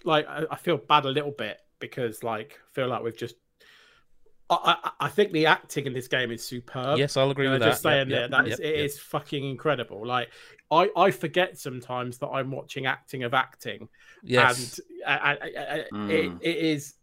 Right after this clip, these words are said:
Speaker 1: incredibly well done. Like, it, you, you never think, you know how, like,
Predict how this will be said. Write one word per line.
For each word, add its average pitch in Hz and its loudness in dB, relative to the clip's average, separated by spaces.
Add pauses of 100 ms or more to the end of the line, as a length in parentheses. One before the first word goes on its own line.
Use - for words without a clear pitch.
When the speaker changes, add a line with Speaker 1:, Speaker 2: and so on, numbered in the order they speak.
(160)
Speaker 1:
incredibly 170 2
well 113 -6
done. 98 -10 (520)
Like, 139 -2
it, 151 -6
you, 156 -6
you 180 0
never 190 6
think, 175 -2 (1300)
you 208 -4
know 247 4
how, 202 2
like, 165 2